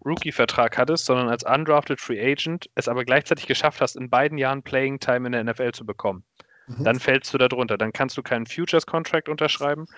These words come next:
Speaker 1: sondern bist eine Exclusive Right Free Agent. Das ist die günstigste Stufe des Free Agent-Tenders, die du kriegen kannst. Das ist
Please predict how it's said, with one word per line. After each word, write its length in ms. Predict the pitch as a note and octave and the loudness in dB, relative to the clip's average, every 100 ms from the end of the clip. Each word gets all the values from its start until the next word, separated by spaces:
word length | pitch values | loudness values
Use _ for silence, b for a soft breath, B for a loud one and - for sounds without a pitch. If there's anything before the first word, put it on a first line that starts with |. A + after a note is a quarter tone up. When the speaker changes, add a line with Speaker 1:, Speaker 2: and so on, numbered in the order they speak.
| B B - | B B -2
Speaker 1:
sondern 240 | A#2+ B2 | 0 2
bist 180 | C3 - | 0 2
eine 140 | B2+ | 2
Exclusive 600 | A#2 - - D#3 - C3 | 0 -6 -8 -6 -4 0
Right 240 | B2 A#2 A#2 | 2 2 2
Free 240 | - A2+ | -4 -4
Agent. 320 | G2+ A2 G#2 | -2 -2 -2
Das 140 | G2+ G2+ | -2 -2
ist 140 | A2+ | -4
die 80 | A2 | -2
günstigste 440 | B2 C#3 B2 - | 0 0 -4 -4
Stufe 300 | B2 C#3 C3 | -4 -2 -4
des 120 | A#2+ - | -4 0
Free 220 | B2 A#2+ | 4 4
Agent-Tenders, 840 | B2 A#2+ A2+ - - - B2 A#2 | 2 0 -4 -8 -2 2 4 4
die 100 | A#2 | 0
du 100 | A#2+ | -6
kriegen 280 | G#2+ D#3+ D#3 | -2 -2 0
kannst. 240 | D#3+ E3 | -2 0
Das 100 | B2+ | -2
ist 300 | B2+ - - | -2 -6 -10